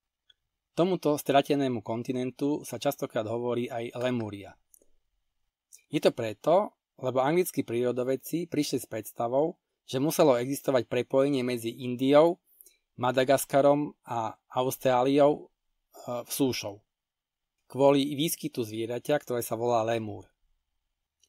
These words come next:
No a toto, keď sa dozvedeli Tamilci, ktorí vedia, že Kumari Kandam sa nachádza niekde na juh od Indie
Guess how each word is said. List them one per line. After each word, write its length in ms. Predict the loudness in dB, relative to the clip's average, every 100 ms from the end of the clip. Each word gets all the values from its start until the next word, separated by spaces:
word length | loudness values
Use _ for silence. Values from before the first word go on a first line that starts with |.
| _
No 200 | -2 0
a 120 | 0
toto, 240 | 0 2 2
keď 240 | -2 -4
sa 20 | -6
dozvedeli 440 | -2 -2 -2 -2
Tamilci, 560 | -2 -2 -2 -6 -16 -18 _ _ _ _
ktorí 240 | -6 -4 -4
vedia, 320 | -2 0 0
že 160 | -2 -4
Kumari 320 | -2 -2 -2
Kandam 400 | -4 -4 -4 -8
sa 160 | -10
nachádza 440 | -12 -6 -4 -4 -4
niekde 360 | -4 -6 -6
na 160 | -6 -4
juh 160 | -4 -6
od 160 | -12 -12
Indie 480 | -8 -2 0 0